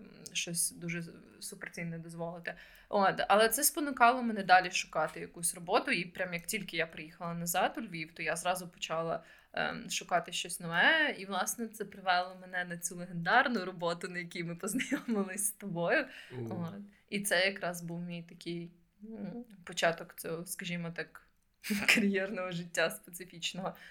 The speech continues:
Speaker 1: Тобто, по суті, якщо враховувати ту роботу офісну, на якій я працюю зараз, то в мене було три таких серйозних, знаєш, три серйозних стосунки. <laughs>
Speaker 2: Ну, це небагато.
Speaker 1: Да, да. Я, знаєш, такий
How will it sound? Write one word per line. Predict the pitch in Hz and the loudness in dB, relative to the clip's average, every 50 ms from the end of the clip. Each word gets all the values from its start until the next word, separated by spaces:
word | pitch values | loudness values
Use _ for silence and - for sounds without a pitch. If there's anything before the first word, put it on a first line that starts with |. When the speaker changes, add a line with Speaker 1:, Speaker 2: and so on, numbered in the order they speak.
| - _ | -2 _
Speaker 1:
Тобто, | - 233 240 - 226 | 0 0 0 -4 -6
по | - 254 | -2 -2
суті, | - - 247 254 339 - - 370 349 - - - - _ - | 0 0 0 -2 -2 0 2 0 0 0 -6 -18 -20 _ 2
якщо | 202 202 202 - 240 226 | 2 4 6 4 4 4
враховувати | 208 233 226 - 226 214 208 214 208 208 196 | 2 0 0 0 0 2 2 0 -2 -2 -6
ту | 202 196 190 | -8 -8 -10
роботу | 190 185 180 180 180 185 185 - 180 | -12 -12 -8 -6 -4 -4 -4 -4 -4
офісну, | 170 170 170 - 170 - - 175 170 | -4 -4 -4 -4 -6 -6 -4 -4 -4
на | 170 170 | -4 -4
якій | 165 165 - 180 | -6 -8 -10 -10
я | 170 165 | -10 -8
працюю | 165 - - - - - 175 175 170 | -10 -10 -14 -14 -10 -6 -6 -4 0
зараз, | 165 175 160 175 254 339 302 - - - - - - | 2 4 4 4 4 2 0 -4 -6 -10 -12 -12 -8
то | - 190 185 185 185 180 175 165 165 | -6 -4 -2 -2 -2 0 -2 -2 -2
в | 175 | -2
мене | 175 170 175 180 | -2 -2 -2 -4
було | 170 175 170 170 | -4 -6 -6 -6
три | 170 - 196 233 | -6 -6 -8 -8
таких | - 143 139 - 147 160 - | -10 -10 -12 -14 -14 -14 -14
серйозних, | - - 160 156 151 147 143 147 - 160 160 165 170 | -14 -12 -10 -8 -8 -8 -8 -8 -10 -14 -14 -14 -14
знаєш, | 170 170 160 - - 202 202 - _ _ | -14 -14 -14 -14 -12 -14 -14 -16 _ _
три | - 190 190 | -12 -6 -4
серйозних | 202 - 202 185 175 180 175 170 170 165 170 - | -4 -2 -2 -2 -2 -2 -2 -2 -4 -6 -6 -10
стосунки. | - - - - - - 175 175 - - - - _ - - - - | -14 -16 -14 -14 -14 -12 -12 -14 -14 -16 -20 -20 _ -10 -10 -4 -4
<laughs> | 233 220 - | -4 -4 -4
Speaker 2:
Ну, | 117 | -6
це | 110 - - 120 | -8 -6 -8 -8
небагато. | 127 127 123 113 113 117 - - - 120 - _ _ _ _ _ _ - - | -8 -8 -10 -10 -12 -16 -18 -20 -20 -20 -20 _ _ _ _ _ _ -2 2
Speaker 1:
Да, | 214 220 277 285 214 | 6 6 6 6 4
да. | - 143 - 208 202 202 - _ _ _ _ _ _ _ | 2 -2 -4 -6 -10 -14 -18 _ _ _ _ _ _ _
Я, | 226 233 262 269 | -2 0 0 0
знаєш, | 269 208 196 180 180 202 202 - - | -2 -4 -6 -6 -6 -8 -10 -12 -14
такий | - 170 175 - 185 180 180 | -14 -16 -14 -16 -16 -18 -18